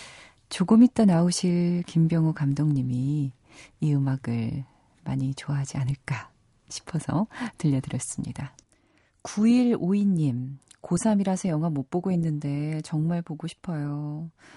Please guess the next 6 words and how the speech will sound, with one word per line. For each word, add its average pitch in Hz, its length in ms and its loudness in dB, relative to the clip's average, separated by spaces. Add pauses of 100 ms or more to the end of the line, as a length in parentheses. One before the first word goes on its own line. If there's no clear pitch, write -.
(260)
수능, 240 640 4 (960)
어, 170 840 -8 (160)
백 170 260 -6
일 180 600 -4
남았는데 180 840 -2
응원해주세요 165 1000 -4